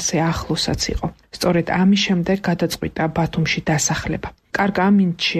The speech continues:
აფხაზეთის კავკასიონი ბათუმის შავი ზღვის სანაპიროდან გაზაფხულზე და გვიან ზამთარში მოსჩანს, თუმცა რეზო ოკუჯავა მას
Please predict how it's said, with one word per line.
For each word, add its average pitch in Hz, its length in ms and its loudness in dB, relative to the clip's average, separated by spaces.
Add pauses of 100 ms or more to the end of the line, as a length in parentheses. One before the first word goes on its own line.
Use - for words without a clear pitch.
აფხაზეთის 160 560 -4
კავკასიონი 180 720 2
ბათუმის 202 560 2
შავი 175 400 2
ზღვის 185 260 -2
სანაპიროდან 165 720 2 (380)
გაზაფხულზე 160 800 0
და 175 140 2 (100)
გვიან 160 440 2
ზამთარში 165 520 0
მოსჩანს, 160 400 0 (400)
თუმცა 170 320 2 (260)
რეზო 170 260 2 (120)
ოკუჯავა 165 540 0 (100)
მას 165 180 2